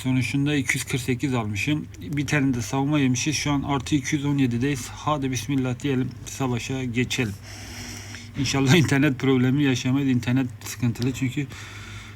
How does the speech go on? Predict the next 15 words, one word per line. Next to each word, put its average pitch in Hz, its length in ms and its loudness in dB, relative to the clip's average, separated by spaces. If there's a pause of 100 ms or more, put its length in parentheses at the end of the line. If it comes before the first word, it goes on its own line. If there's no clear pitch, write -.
(140)
karşıma 139 480 0
da 139 100 2
bu 135 80 0
şekilde 131 480 0
bir 131 100 -2
düzen 123 260 0
çıktı. - 300 -8
Bu 127 140 -2
düzen, 117 280 -2 (1700)
bu 139 120 -4
düzen 139 360 2
normalde 131 380 4
Monolith'in 127 640 4
oradaydı, 123 460 2
belediye. 113 440 -2